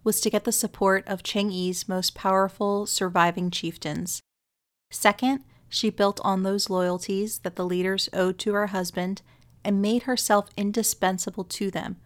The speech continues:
and convinced them all that their best interest was in collaboration. When he was alive, her husband was in command of the Red Flag Fleet, which was the most powerful squadron,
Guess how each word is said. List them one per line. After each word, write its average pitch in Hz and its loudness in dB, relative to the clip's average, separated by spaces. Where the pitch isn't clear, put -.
and 202 0
convinced 208 0
them 180 0
all 190 0
that 190 2
their 185 4
best 185 0
interest 185 -4
was 196 0
in 185 0
collaboration. 170 -2
When 247 6
he 302 2
was 285 4
alive, 180 4
her 185 2
husband 190 0
was 185 0
in 185 -2
command 175 -2
of 190 -6
the 175 -2
Red 196 2
Flag 175 0
Fleet, - -10
which - 0
was 190 4
the 185 -2
most 185 0
powerful 202 2
squadron, 175 0